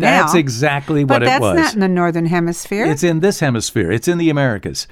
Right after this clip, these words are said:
Speaker 1: So that was in nineteen oh six. He made the journey to Panama to inspect construction of the Panama Canal, which would be completed eight years later.
Speaker 2: I see. All right.
Speaker 1: Since we're in the holiday spirit here,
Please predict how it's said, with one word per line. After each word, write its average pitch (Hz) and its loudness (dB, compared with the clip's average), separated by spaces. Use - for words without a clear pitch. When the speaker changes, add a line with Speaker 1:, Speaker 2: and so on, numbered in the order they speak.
Speaker 1:
So 165 0
that 147 -2
was 175 -2
in 123 2
nineteen 190 0
oh 151 0
six. 135 -2
He 113 -2
made 131 2
the 131 2
journey 160 0
to 127 0
Panama 170 -2
to 123 2
inspect 160 -2
construction 143 -2
of 107 -2
the 98 -4
Panama 123 2
Canal, 123 0
which 160 -2
would 156 0
be 202 -2
completed 139 0
eight 123 0
years 117 2
later. 92 -4
Speaker 2:
I 147 -4
see. 277 -4
All 156 -6
right. 196 -2
Speaker 1:
Since - 0
we're 175 2
in 170 0
the 143 2
holiday 139 0
spirit 185 0
here, 101 0